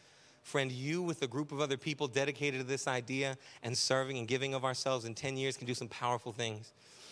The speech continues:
And we're hopeful that that's what's gonna happen. Why? Not because we think we're the greatest, but because the gospel invites us to have hope for ourselves,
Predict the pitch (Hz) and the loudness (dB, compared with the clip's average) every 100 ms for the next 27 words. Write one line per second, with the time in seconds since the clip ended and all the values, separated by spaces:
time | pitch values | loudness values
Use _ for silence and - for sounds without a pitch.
0 | - - - 123 123 127 143 - 123 113 | -20 -12 -4 0 0 2 2 2 -2 0
1 | 120 - 123 123 117 123 123 110 101 - | -2 -2 -4 -2 -2 -2 -4 -8 -12 -20
2 | - - 120 143 160 165 - - _ - | -20 -4 2 4 4 0 -8 -20 _ -2
3 | 143 170 175 175 131 156 - 143 131 143 | 2 2 2 0 2 0 0 -2 0 0
4 | 131 127 127 113 107 - - _ _ _ | 0 2 2 0 -6 -10 -18 _ _ _
5 | _ _ _ _ _ _ _ _ _ _ | _ _ _ _ _ _ _ _ _ _
6 | _ _ _ _ _ _ - - _ _ | _ _ _ _ _ _ -16 -16 _ _
7 | _ - 143 135 151 131 143 151 - 165 | _ -8 -6 -4 -4 0 0 0 -2 -6
8 | 135 143 139 143 - 120 127 127 151 160 | 0 0 0 -2 -2 0 -2 2 2 2
9 | - - - - - 156 120 - 170 165 | -4 -20 -20 -20 -6 0 2 2 0 0
10 | 160 147 - | -2 -8 -12